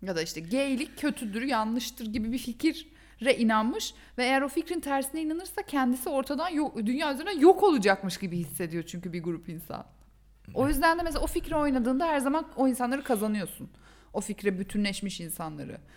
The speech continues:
Speaker 1: Ve böyle kalıp şeyler var. Onu çok iyi biliyor. Yani aslında konu L G B T ile ilgisi olmayabilir ama sen dersen ki işte "L G B T
Speaker 2: Evet.
Speaker 1: yoktur."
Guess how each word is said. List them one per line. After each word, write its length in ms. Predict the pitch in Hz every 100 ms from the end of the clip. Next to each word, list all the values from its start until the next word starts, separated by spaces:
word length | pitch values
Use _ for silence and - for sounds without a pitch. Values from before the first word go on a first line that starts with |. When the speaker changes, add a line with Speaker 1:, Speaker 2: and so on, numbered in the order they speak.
| - - -
Speaker 1:
Ve 120 | 269
böyle 180 | 311 339
kalıp 300 | - 285 -
şeyler 440 | - 254 254 240
var. 80 | 165
Onu 140 | 214
çok 260 | 240 - -
iyi 100 | 175
biliyor. 160 | 151 156
Yani 140 | 165
aslında 220 | 190 226
konu 260 | - 240 233
L 120 | 226
G 140 | 226
B 100 | 226
T 100 | 226
ile 80 | 226
ilgisi 220 | 220 214
olmayabilir 420 | 226 233 240 233 170
ama 140 | 175
sen 300 | 180 220 208
dersen 440 | 240 233 233 185
ki 100 | 185
işte 380 | 180 - 170 170 - - - - -
"L 140 | 185 202
G 200 | 185 165
B 180 | 165 -
T 100 | 214 214 196 - - - - - -
Speaker 2:
Evet. 100 | - -
Speaker 1:
yoktur." 680 | 254 254 254 - 202 - -